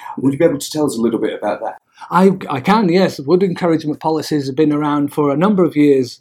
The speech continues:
Speaker 2: uh, in countries like Japan, the U K, Netherlands, France. Uh, the first one, uh, was adopted here in Australia by La Trobe Council in Vi-, in, uh, Victoria in December of two thousand and fourteen.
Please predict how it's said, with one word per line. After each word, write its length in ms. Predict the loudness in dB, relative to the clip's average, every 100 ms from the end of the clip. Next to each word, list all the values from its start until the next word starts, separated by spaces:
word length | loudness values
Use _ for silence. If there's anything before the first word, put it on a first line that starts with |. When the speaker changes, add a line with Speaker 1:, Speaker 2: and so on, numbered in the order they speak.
| -10
Speaker 2:
uh, 300 | -6 -4 -6
in 220 | -4 -4 -4
countries 420 | -6 -4 -4 -4
like 240 | -6 -6
Japan, 540 | -8 -4 -2 0 -2 -2
the 80 |
U 240 | 0 2 0
K, 340 | -2 -2 0
Netherlands, 640 | 0 -2 -2 -2 0 -2 -6
France. 540 | -6 -4 -4 -8 -16 _ -20 -20 -20 -10
Uh, 160 | -6 -4
the 140 | 0
first 340 | 4 4 2
one, 400 | -2 0 2 0
uh, 400 | -2 -8 -6 -4
was 180 | -4 -6
adopted 380 | -4 -6 -4 -2
here 240 | 0 0
in 80 | -2
Australia 480 | -8 -6 -4 -2 -2
by 160 | -2 -4
La 140 | -6
Trobe 480 | -4 -2 -2 -4 -8
Council 400 | -4 -2 0 0
in 180 | 0 0
Vi-, 220 | -2 -2
in, 300 | 0 0 0
uh, 100 | -4
Victoria 560 | -8 -2 2 2 2
in 260 | 2 2 0
December 400 | -2 -4 -4 -4
of 140 | -6
two 140 | -6 -6
thousand 380 | -4 -6 -4 -2
and 160 | -2 0
fourteen. 580 | -2 0 0 0 -2